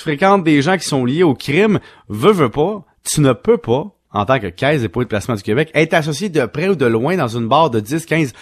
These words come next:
trois cents pieds à cette personne-là. Et donc, il y a tout ce qu'il faut pour le congédier, parce que, Paul, quand on regarde un code d'éthique qu'on signe à l'entrée dans une entreprise, il est marqué qu'on ne va faire aucun geste, aucun lien, aucune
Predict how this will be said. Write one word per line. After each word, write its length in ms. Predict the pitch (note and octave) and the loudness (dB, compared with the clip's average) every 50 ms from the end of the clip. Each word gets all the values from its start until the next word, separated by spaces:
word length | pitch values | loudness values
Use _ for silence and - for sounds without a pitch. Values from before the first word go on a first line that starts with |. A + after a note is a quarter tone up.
| - - _ | -20 -20 _
trois 320 | - C3 C3+ E3+ G3 F#3+ | -4 0 2 4 4 2
cents 280 | D#3+ - D#3+ C#3+ B2+ A#2+ G#2+ | 2 2 0 2 2 0 -2
pieds 400 | - - A2 A#2+ C#3+ F#3 F#3 - _ _ - | -4 -6 -4 -2 -2 -2 -4 -8 _ _ -8
à 100 | G#2+ G2+ | -8 -6
cette 220 | - - F#2 - | -6 -8 -8 -4
personne-là. 580 | - G2 F#2+ - D#3 E3 E3 F3+ G3 G#3 F3 - _ - - - - - - _ _ - | -4 -6 -2 0 0 0 2 2 2 0 0 -2 _ -20 -20 -20 -20 -20 -20 _ _ -2
Et 100 | C#3+ C3+ | 0 4
donc, 360 | D3 D#3 F#3+ G3 D3 B2 - - | 6 6 6 6 4 0 -8 -8
il 100 | D3 B2+ | -4 2
y 80 | B2 C#3 | 4 4
a 80 | C3+ A#2 | 4 4
tout 260 | - - - G#3 A3 | 0 -4 -6 -4 -4
ce 100 | - - | -4 -6
qu'il 120 | - - | -10 -8
faut 160 | - - F3 F3+ | -2 0 0 0
pour 300 | - A2+ G2+ F2+ F#2 - | 0 -2 -2 -2 -4 -2
le 120 | - G#2+ G2 | -2 -4 -4
congédier, 500 | - A2 A2+ A2 A#2 C#3 C3+ - A#3+ - | -2 0 0 2 2 2 0 0 -4 -2
parce 200 | - A2 G#2+ - | -4 -4 -4 -4
que, 60 | - C3+ | -6 -2
Paul, 260 | D3 G3 G#3+ F#3+ C#3 - - - - - - - - | 0 0 0 0 -4 -8 -16 -20 -20 -20 -20 -12 -2
quand 220 | - G3 A#3+ G#3+ F#3 | 2 2 2 2 0
on 120 | A#2+ G2+ | -2 -4
regarde 400 | F#2 F#2+ F#2+ G#2 G#2 F#2 E2 - - _ _ _ _ _ _ _ _ _ _ | -4 -4 -4 -4 -4 -4 -8 -12 -16 _ _ _ _ _ _ _ _ _ _
un 140 | - A2+ A2+ | -2 -2 -2
code 200 | - - E3+ C3+ | 0 0 0 0
d'éthique 300 | B2 G#2+ - - - - | 0 -2 -4 -6 -8 -8
qu'on 180 | - G#2 F2+ F2+ | -8 -8 -8 -8
signe 260 | - - C3 C3 A#2+ | -6 -4 -4 -4 -2
à 80 | F#2 | -4
l'entrée 340 | D#2+ D#2+ C2+ A#1+ - - A2+ | -6 -6 -8 -10 -12 -10 -8
dans 140 | G#2+ F#2+ E2+ | -8 -6 -6
une 120 | E2 F2+ | -6 -8
entreprise, 480 | E2+ D#2+ - - - - A2 A2 - - _ _ _ _ _ _ _ | -8 -10 -10 -12 -12 -12 -12 -12 -12 -16 _ _ _ _ _ _ _
il 80 | A#2+ C3+ | -2 -2
est 40 | D#3 | 0
marqué 340 | D3 C#3 C3 - - G3 F#3+ | 0 -2 -4 -4 -6 -6 -6
qu'on 160 | - - B2 | -6 -8 -6
ne 80 | A#2+ A#2 | -6 -6
va 160 | - - A#2 | -6 -6 -10
faire 260 | B2 - D3 D3 C#3 - _ _ _ | -8 -6 -6 -8 -8 -10 _ _ _
aucun 760 | - G2+ G#2 G2+ - - _ _ - C3 C3 C#3 C#3+ B2 G2+ | -10 -8 -8 -8 -10 -14 _ _ -10 -8 -8 -6 -6 -8 -8
geste, 400 | F#2 F#2+ G2 A2 B2+ C#3 - - _ | -10 -10 -10 -10 -10 -10 -14 -18 _
aucun 480 | - - E3 D#3+ D#3 - - B2+ A#2+ A2+ | -6 -6 -6 -6 -8 -12 -10 -10 -8 -8
lien, 220 | G#2 G2+ A2+ C3 - - | -8 -8 -8 -8 -8 -6
aucune 520 | - D3+ C#3+ C3+ - - E3 E3 D3+ B2+ | -6 -6 -6 -6 -8 -8 -8 -6 -6 -8